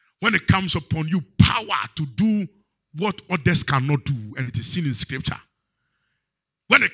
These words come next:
comes upon you, you are strengthened. Hallelujah. But in the case of Elijah, when the hand of God come, we have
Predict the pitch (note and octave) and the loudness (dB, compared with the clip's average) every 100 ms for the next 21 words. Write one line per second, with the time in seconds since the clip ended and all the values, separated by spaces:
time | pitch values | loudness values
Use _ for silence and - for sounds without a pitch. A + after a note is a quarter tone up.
0 | - A#3 A#3+ - E3+ D#3 F3 G3+ E3+ E3 | 2 2 2 -2 -2 -2 0 0 0 0
1 | C3+ - - - A#3 A3+ - G2 D#2 - | 2 2 2 4 4 2 0 -2 -6 -16
2 | _ _ _ _ _ _ C3 A2+ G#2+ G2+ | _ _ _ _ _ _ -8 -8 -8 -10
3 | E2+ _ _ _ _ _ _ _ _ _ | -14 _ _ _ _ _ _ _ _ _
4 | C#3 C#3 C#3 B2 - G#3+ A3 F#3+ D3+ C3 | -8 -6 -10 -14 -8 -4 -4 -4 -8 -10
5 | C#3 E3 D#3+ C#3 A#2+ - _ _ _ _ | -4 -4 -4 -8 -16 -18 _ _ _ _
6 | _ _ _ _ _ _ _ _ _ _ | _ _ _ _ _ _ _ _ _ _
7 | _ _ _ E3+ D4 G#3+ C#3+ - _ _ | _ _ _ -6 -6 -6 -14 -16 _ _
8 | _ _ - C#4 C4+ G3+ C#3+ G2+ G#3 C#3+ | _ _ -2 -2 -2 -12 -16 -16 -18 -18
9 | - F3 - - F3 G#3 | -18 -18 -18 -20 -10 -10